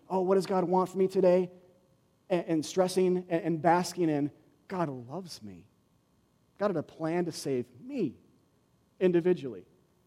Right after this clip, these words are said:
God had a plan for this church to exist. It's a much, it's a much happier thought anyway, but that's, again, feeling thing, that's fine. Remember, though,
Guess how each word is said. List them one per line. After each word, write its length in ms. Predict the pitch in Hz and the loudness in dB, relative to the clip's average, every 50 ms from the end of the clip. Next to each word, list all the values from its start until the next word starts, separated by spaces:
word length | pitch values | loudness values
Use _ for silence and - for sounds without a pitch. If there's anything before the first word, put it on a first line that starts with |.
| _ _ _ _ | _ _ _ _
God 120 | 240 285 | 2 4
had 80 | 311 233 | 4 4
a 40 | - | 4
plan 320 | - - 202 196 208 214 | 2 2 4 4 4 4
for 80 | 208 190 | 2 0
this 140 | 190 180 | -2 -2
church 320 | - - - 214 214 214 - | -2 0 2 2 2 2 0
to 160 | - 214 196 | 2 2 2
exist. 720 | 160 143 127 110 165 294 320 156 147 - - - - - - _ _ _ _ _ _ _ _ _ _ _ _ _ _ _ _ _ _ _ _ _ - | 2 2 -2 -2 2 2 2 2 2 -6 -12 -14 -16 -20 -20 _ _ _ _ _ _ _ _ _ _ _ _ _ _ _ _ _ _ _ _ _ 0
It's 160 | 214 214 - | 0 4 4
a 60 | 208 | 6
much, 220 | 208 214 202 208 - | 8 8 6 6 2
it's 160 | 220 175 - | -4 -2 0
a 40 | 180 | 4
much 200 | 180 175 165 - | 4 4 2 2
happier 420 | - 151 151 - 143 127 120 113 | -2 -2 -2 0 -2 -4 -4 -6
thought 300 | 110 - 113 101 98 - - _ | -6 -8 -10 -10 -10 -12 -14 _
anyway, 300 | 123 117 110 104 101 98 | -10 -10 -10 -10 -12 -10
but 100 | 101 135 | -6 2
that's, 300 | 151 165 151 - - - - - _ _ _ _ _ _ | 4 4 4 4 -2 -12 -18 -20 _ _ _ _ _ _
again, 260 | 117 117 110 98 90 - - | -16 -14 -14 -14 -14 -14 -8
feeling 240 | 143 135 123 120 110 | -6 -4 -4 -4 -6
thing, 160 | - 113 110 | -8 -10 -10
that's 140 | 113 110 - | -10 -10 -12
fine. 180 | 113 98 92 - _ _ _ _ _ _ _ _ _ _ _ | -16 -16 -16 -20 _ _ _ _ _ _ _ _ _ _ _
Remember, 340 | - 165 175 190 208 208 185 | 0 4 6 8 10 8 8
though, 240 | 156 135 113 101 | 8 6 2 0